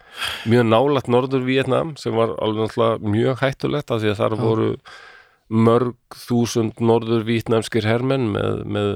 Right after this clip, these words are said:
Speaker 1: sovjersk vopn og vel þjálfaðir og ákveðnir í að hrekja þessa heimsvalda sinna af sínu landi.
Speaker 2: Mhm.
Speaker 1: Fyrir þeim er þetta náttúrulega, eins og segir, Ameríkustríð hefur
Speaker 2: Já.
Speaker 1: sett, sko, og þeir voru bara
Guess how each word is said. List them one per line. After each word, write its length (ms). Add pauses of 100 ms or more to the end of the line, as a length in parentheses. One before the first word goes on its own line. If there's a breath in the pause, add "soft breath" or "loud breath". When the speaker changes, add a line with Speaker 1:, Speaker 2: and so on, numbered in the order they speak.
(240)
Speaker 1:
sovjersk 720
vopn 480
og 160
vel 180
þjálfaðir 640
og 240
ákveðnir 560
í 140
að 160
hrekja 380 (1000 soft breath)
þessa 380
heimsvalda 480
sinna 320
af 80
sínu 260
landi. 260 (180)
Speaker 2:
Mhm. 340 (720)
Speaker 1:
Fyrir 260
þeim 160
er 80
þetta 140
náttúrulega, 260
eins 140
og 80
segir, 240
Ameríkustríð 880
hefur 320
Speaker 2:
Já. 180
Speaker 1:
sett, 200
sko, 200
og 80
þeir 140
voru 200
bara 320